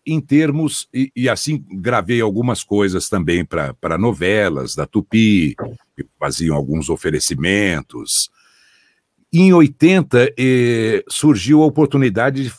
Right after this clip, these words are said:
de fazer chamadas para uma emissora de televisão. T V S,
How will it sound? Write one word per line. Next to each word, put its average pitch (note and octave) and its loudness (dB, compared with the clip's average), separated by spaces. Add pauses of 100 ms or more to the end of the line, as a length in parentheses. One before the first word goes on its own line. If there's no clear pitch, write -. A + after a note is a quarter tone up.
de A2 -8
fazer B2 -2
chamadas A2+ -2
para A2+ -2
uma A#2+ 2
emissora D#3 2
de B2+ -2
televisão. F#2 -2 (640)
T F#3+ 6
V C#3+ 2
S, C3 0